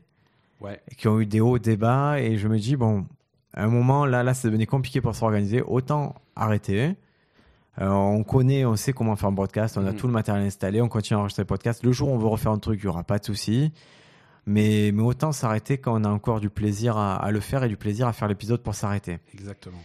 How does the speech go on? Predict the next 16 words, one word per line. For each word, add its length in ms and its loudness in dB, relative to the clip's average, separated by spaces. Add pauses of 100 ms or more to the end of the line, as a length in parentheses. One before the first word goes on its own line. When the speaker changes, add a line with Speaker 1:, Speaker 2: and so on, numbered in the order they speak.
(180)
Speaker 2:
Et 180 4
cet 200 2
épisode 260 -2
pour 140 -8
s'arrêter, 420 -2
Ben, 200 -2
je 80 -6
pense, 260 -6
c'est 160 -4
<laughs> 260 -8 (240)
<laughs> 560 -6
Je, 160 2
je 120 2
me 100 2
suis 220 -2
dit 240 0